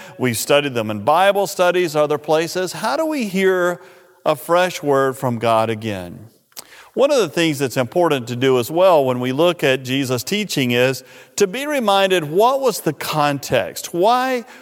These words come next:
why was Jesus telling the story? And if you go to the first two verses of Luke fifteen,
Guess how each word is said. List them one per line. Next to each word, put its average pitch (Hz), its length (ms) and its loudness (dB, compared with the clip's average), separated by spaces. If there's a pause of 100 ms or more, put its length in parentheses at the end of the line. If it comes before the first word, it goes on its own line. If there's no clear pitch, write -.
(160)
why 254 260 2
was 285 240 -2
Jesus 180 380 -2
telling 175 340 2
the 120 100 -2
story? 208 400 2
And 143 80 0
if 156 120 -4
you 185 80 -6
go 294 320 0
to 175 420 2 (220)
the 160 100 4
first 254 320 0
two 185 140 0
verses 156 460 0
of 170 120 -2
Luke 185 220 0
fifteen, 185 640 -2